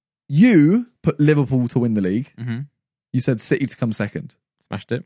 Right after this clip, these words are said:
Speaker 1: So you got the top two
Speaker 2: Mm.
Speaker 1: right.
Speaker 2: Mm-hmm.
Speaker 1: But I'm just saying, right, if Man United do manage to win their game in hand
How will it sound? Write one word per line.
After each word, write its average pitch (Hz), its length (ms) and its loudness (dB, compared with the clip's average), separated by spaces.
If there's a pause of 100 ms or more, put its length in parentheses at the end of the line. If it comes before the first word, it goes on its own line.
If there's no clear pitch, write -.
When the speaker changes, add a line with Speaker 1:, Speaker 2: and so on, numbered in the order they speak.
Speaker 1:
So - 120 -2
you 233 180 6
got 240 120 2
the 180 60 -4
top - 240 -2
two 120 440 2
Speaker 2:
Mm. 113 320 -14
Speaker 1:
right. 98 280 -2 (280)
Speaker 2:
Mm-hmm. 120 220 -14 (400)
Speaker 1:
But 151 380 2 (140)
I'm 214 260 0
just 214 260 0
saying, 160 460 0
right, 95 300 -4 (400)
if 151 160 2
Man 185 280 2
United 156 500 0
do 143 200 4
manage 147 340 0
to 139 60 0
win 143 160 2
their 139 120 2
game 135 160 0
in 123 60 -2
hand 101 320 -2